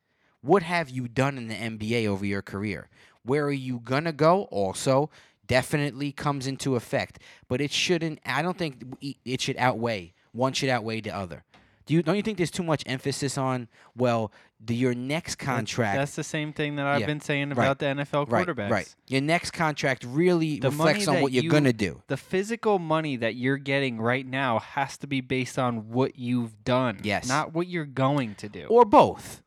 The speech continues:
Speaker 1: I got no problem with both. I think both is a good, that's my opinion. Look at what they've done.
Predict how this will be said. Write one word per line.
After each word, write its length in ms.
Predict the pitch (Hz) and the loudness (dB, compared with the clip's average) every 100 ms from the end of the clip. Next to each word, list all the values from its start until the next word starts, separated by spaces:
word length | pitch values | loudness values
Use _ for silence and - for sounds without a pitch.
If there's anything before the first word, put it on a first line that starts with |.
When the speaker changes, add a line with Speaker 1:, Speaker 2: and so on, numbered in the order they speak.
| _ _ - | _ _ 0
Speaker 1:
I 100 | 196 | 2
got 140 | 262 | 2
no 100 | 240 | 0
problem 280 | - 220 190 139 | 2 2 4 2
with 100 | 123 | 4
both. 420 | 120 80 - - _ _ | 2 2 -12 -18 _ _
I 140 | - 196 | 2 2
think 240 | 247 202 123 | 2 0 6
both 300 | 170 160 147 | 6 6 0
is 140 | 127 | -2
a 60 | 120 | -2
good, 340 | 135 120 117 | -2 -4 -6
that's 180 | 147 151 | -10 -6
my 200 | 151 135 | -4 -4
opinion. 340 | 110 117 101 - - - _ - | -4 -8 -10 -12 -18 -20 _ -6
Look 240 | 123 185 247 | 2 4 4
at 80 | |
what 140 | 208 220 | 4 4
they've 240 | 202 170 | 2 2
done. 340 | 131 120 139 | 0 -2 -4